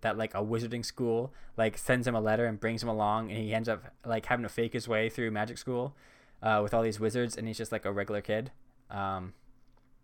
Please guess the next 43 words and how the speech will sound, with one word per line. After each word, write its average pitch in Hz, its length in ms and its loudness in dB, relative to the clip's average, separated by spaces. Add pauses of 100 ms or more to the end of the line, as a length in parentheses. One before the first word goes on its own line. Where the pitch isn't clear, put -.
(420)
and 120 220 2
also, 120 240 4
it, 120 200 2
like, 120 380 -2
I 120 100 -4
feel 139 140 -2
like 120 120 -2
he 127 120 -2
would, 117 80 0
like, 110 160 -2
point 113 240 -2
out 117 60 0
all 104 80 2
the 104 80 -6
dumb 107 260 -4
things. 107 440 -6 (440)
Like, 104 140 -2
there's 139 140 -2
a 165 40 -2
lot 160 100 8
of 143 60 0
things 135 180 -2
in 117 60 -4
Harry 113 160 2
Potter 107 260 2
that, 87 80 -2
like, 95 100 -6
that 110 100 -2
doesn't 156 140 -4
make 117 140 -8
any 107 180 -4
sense. 95 380 -10
Why 113 180 2
would, 123 200 -2
if - 160 -6
you 165 60 2
have 120 80 0
magic, 113 400 2
why 107 80 6
would 104 140 0
you 104 60 -6
do 107 120 -2
that? 107 240 2